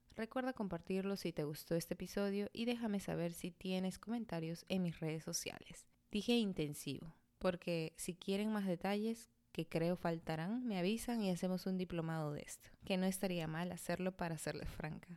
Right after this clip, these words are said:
Hay personas que les aterra estar solo, les cuesta afrontar la idea de vivir sin compañía y estar en soledad, y otros que casi, casi están con un pie en la puerta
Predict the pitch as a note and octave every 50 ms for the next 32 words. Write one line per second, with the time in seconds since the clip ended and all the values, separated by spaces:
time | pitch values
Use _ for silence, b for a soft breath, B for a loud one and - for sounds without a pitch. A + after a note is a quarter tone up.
0 | - _ - A3+ A#3 A#3 C#4+ C#4 - - - G3 F#3+ F#3 G3+ A#3 A#3 - - -
1 | - - F3+ F3 E3 D#3+ E3 E3 E3 E3+ E3 - F3 E3 - - F3 F#3 F#3+ F#3
2 | - F#3 E3+ E3 - - D#3 C#3+ - D#3 D#3 - - - - G#3+ G#3 - - G#3+
3 | A3 - - A#3+ A3+ G#3+ G3+ - E3 D3 D3 - E3+ F3 F3+ F3+ F#3+ F#3 F3+ E3
4 | D#3 D#3+ D#3+ E3+ F3 F#3 F3+ E3+ D#3+ D3+ D#3 E3 E3+ E3+ - F#3+ F3+ E3 - E3
5 | D3 D3 D#3 D#3 D#3 D3 D3+ D#3+ E3+ F3 F3 E3 D#3 D3+ C#3+ - - D#3 D#3 D#3
6 | D#3+ - D#3 D#3 D#3 D#3+ D#3+ D#3 D#3+ - _ - G#3+ A3+ B3+ A#3+ A3+ - F#3+ A3
7 | B3+ - - - - - G3 - - F#3 F#3+ F#3 - - G3 F3+ - - - F3
8 | F3 E3 - - - G#3+ C4 C4 G3+ - - F3+ F3+ - - F3+ E3+ E3+ E3+ -
9 | F3 F3 E3 E3 - - E3+ F3 F3 - - C#4